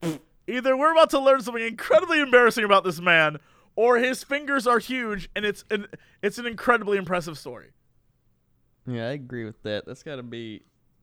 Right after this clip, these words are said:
Speaker 2: I don't even know.
Speaker 1: Why is no one
Speaker 2: Uh,
Speaker 1: doing the deep dive that we need for this article?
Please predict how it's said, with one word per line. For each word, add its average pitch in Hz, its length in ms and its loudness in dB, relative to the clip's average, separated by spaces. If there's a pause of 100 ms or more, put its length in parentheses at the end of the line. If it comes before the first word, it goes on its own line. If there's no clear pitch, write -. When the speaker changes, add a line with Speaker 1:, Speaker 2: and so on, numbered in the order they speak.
(760)
Speaker 2:
I 107 60 -12
don't 127 180 -8
even 110 240 -8
know. 110 260 -4 (380)
Speaker 1:
Why 233 300 0
is 262 180 -6
no 285 80 4
one 294 140 -2
Speaker 2:
Uh, - 20 -10
Speaker 1:
doing 262 320 -4
the 247 80 -4
deep 208 580 0
dive 233 320 8
that 208 140 -2
we 240 140 -2
need 240 300 -2
for 226 60 -10
this 220 200 0
article? 226 600 2